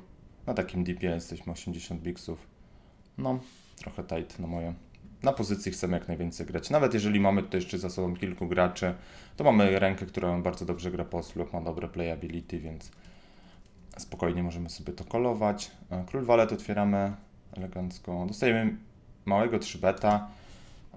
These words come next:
Em, Podmieliśmy z U T G, on gra trzy beta z Big Blinda, a tendencją ludzi z Big Blinda jest to, że właśnie bardzo dużo dokładają i bardzo mało raizują, więc jeżeli tutaj jest raise, to raczej powinniśmy być ostrożni. E, ale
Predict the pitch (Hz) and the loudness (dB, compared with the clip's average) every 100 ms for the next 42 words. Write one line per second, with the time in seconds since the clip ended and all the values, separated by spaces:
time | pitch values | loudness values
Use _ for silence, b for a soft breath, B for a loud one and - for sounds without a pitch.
0 | - 104 104 107 107 104 - B B B | 0 2 4 4 2 0 -8 B B B
1 | B - 151 151 147 147 147 120 107 95 | B -2 2 6 4 4 2 2 2 6
2 | 101 123 120 104 104 101 98 - 95 98 | 8 8 6 4 4 4 4 0 0 0
3 | 92 90 87 95 101 104 - 95 90 - | 0 -4 2 4 6 4 4 4 4 4
4 | 101 98 95 104 95 92 92 90 90 95 | 2 4 0 2 2 0 -2 -4 0 2
5 | 92 90 95 92 92 87 - 90 95 92 | 2 0 -2 -2 -2 -2 -2 6 6 6
6 | 90 87 92 92 - 92 92 110 110 110 | -4 -4 -4 -2 0 6 8 8 6 2
7 | 92 95 92 92 90 90 90 87 110 135 | 4 4 4 2 2 4 2 2 2 2
8 | 120 104 98 95 92 90 90 - B 101 | 2 0 -2 -2 -2 0 0 -2 B -4
9 | 95 90 90 - 95 92 90 - B B | 2 4 4 4 6 6 4 -2 B B
10 | - 92 - - 90 - 92 - 92 - | -2 -2 -2 0 0 0 -4 -4 -8 -8
11 | - 135 110 123 113 - B B B - | -8 -2 0 0 -2 -2 B B B -4
12 | 87 - 123 139 | -2 6 6 6